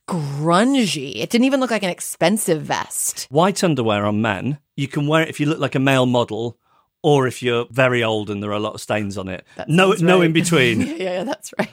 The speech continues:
Speaker 2: <laughs> And I think Mattson falls into the former category.
Speaker 1: Yes, except then in this scene, I bet if it had panned down to his underpanties,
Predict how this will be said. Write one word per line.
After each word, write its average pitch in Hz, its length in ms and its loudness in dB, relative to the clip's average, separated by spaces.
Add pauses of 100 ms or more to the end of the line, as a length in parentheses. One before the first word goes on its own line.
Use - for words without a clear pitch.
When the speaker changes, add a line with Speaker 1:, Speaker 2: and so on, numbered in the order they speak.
(120)
Speaker 2:
<laughs> - 160 -10
And 180 100 0
I 147 40 2
think - 420 -8
Mattson 113 500 -6
falls 110 280 -6
into 107 180 -10
the 117 60 -12
former 101 300 -6
category. - 560 -10
Speaker 1:
Yes, 311 280 0
except 247 380 -4
then 262 160 2
in 254 160 2
this 233 140 0
scene, 370 220 -2
I 269 100 4
bet 202 160 2
if 214 100 0
it 226 80 0
had 208 160 -6
panned 196 340 -4
down 202 200 0
to 247 40 -2
his 185 140 0
underpanties, 165 840 -6